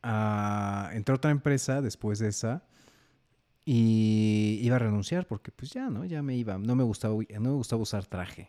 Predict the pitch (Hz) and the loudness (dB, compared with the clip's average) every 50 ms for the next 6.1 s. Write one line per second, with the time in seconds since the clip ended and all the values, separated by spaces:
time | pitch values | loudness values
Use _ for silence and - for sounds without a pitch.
0 | _ _ _ - 110 104 101 - - 101 92 - 104 101 104 101 98 90 78 71 | _ _ _ -10 -10 -10 -8 -6 -6 -6 -6 -6 -6 -6 -6 -6 -6 -8 -8 -10
1 | 90 - - 98 98 127 - _ _ _ _ _ _ _ _ - _ _ _ _ | -10 -8 -6 -6 -6 -8 -8 _ _ _ _ _ _ _ _ -20 _ _ _ _
2 | _ _ _ _ _ _ _ _ - 139 120 120 120 117 117 117 117 113 113 113 | _ _ _ _ _ _ _ _ -2 2 4 4 4 6 6 4 4 4 4 4
3 | 113 117 113 107 - 120 113 104 - 135 147 - 196 185 175 - - 123 - _ | 2 2 0 2 2 2 2 2 0 -2 0 2 2 2 2 2 -2 -4 -6 _
4 | - 113 107 104 107 98 107 107 101 - - 151 160 170 170 - - 113 113 117 | -2 0 0 0 0 -2 -2 -2 -2 -2 0 0 2 2 0 0 0 0 0 0
5 | 127 127 - 151 - - - 143 156 147 143 123 110 110 104 - - 123 127 143 | 0 -2 -4 -8 -10 -10 -8 -8 -6 -6 -4 -4 -4 -4 -4 -4 -4 -4 -4 -4
6 | 147 - | -6 -10